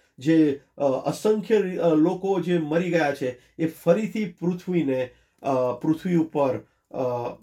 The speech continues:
ઉત્પન્ન થશે અને, અ, પૃથ્વી ફરીથી લોકોથી ભરાઈ જશે. હવે જેમ જેમ એ સમયથી લોકો દૂર થશે, અ, દાખલા તરીકે જે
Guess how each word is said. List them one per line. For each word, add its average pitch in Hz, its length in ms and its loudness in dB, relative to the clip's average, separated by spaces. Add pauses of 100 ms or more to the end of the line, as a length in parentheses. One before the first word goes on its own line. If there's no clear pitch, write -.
(800)
ઉત્પન્ન 190 420 0
થશે 180 340 0 (300)
અને, 147 220 0
અ, 139 300 -2
પૃથ્વી 160 580 2
ફરીથી 165 640 0 (180)
લોકોથી 147 680 -2 (260)
ભરાઈ 120 260 -8
જશે. - 420 -12 (320)
હવે 170 600 2 (180)
જેમ 156 360 -2
જેમ 240 480 2
એ 196 400 2 (200)
સમયથી 190 520 -2
લોકો 175 380 -2
દૂર 160 280 -2
થશે, 131 260 -2
અ, 123 680 -4
દાખલા 170 360 0
તરીકે 156 380 0
જે 147 260 -2